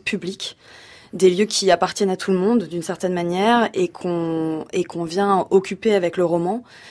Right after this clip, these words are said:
Euh, l'important, c'est que ça puisse être comme ça des lieux assez ouverts finalement, même si ça peut être des lieux fermés en termes de, d'édifices, de bâtiments, mais,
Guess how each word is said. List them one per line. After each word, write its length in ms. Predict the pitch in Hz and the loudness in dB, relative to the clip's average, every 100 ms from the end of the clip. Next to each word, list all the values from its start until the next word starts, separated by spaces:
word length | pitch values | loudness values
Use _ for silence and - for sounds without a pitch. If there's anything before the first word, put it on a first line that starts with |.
| - - - | -20 -18 -2
Euh, 320 | 175 170 165 | 2 2 2
l'important, 460 | 165 185 185 190 254 | 4 4 4 0 0
c'est 220 | 254 208 | 0 0
que 260 | 202 196 185 | 0 2 2
ça 160 | 180 | 2
puisse 240 | 180 247 233 | 0 -2 -4
être 160 | 202 | -4
comme 140 | - 190 | -4 -4
ça 120 | 233 | -2
des 120 | 202 | -2
lieux 100 | 190 | 0
assez 240 | 180 175 208 | 0 2 0
ouverts 400 | 208 202 220 208 | 0 2 0 0
finalement, 420 | - 180 175 175 | -4 -2 -2 -2
même 220 | 175 175 | -2 -2
si 220 | 165 - | -4 -8
ça 140 | 170 160 | -8 -8
peut 120 | 165 | -6
être 300 | - - 147 | -8 -8 -10
des 100 | 156 | -10
lieux 140 | 151 | -10
fermés 560 | - 165 160 165 175 165 | -10 -8 -6 -6 -6 -8
en 120 | 143 | -10
termes 260 | 143 156 147 | -10 -10 -10
de, 180 | 135 82 | -12 -14
d'édifices, 480 | 151 147 156 196 | -16 -16 -10 -6
de 60 | 180 | -4
bâtiments, 540 | 160 160 - 202 214 | -4 -4 -2 0 2
mais, 200 | 214 170 | 2 0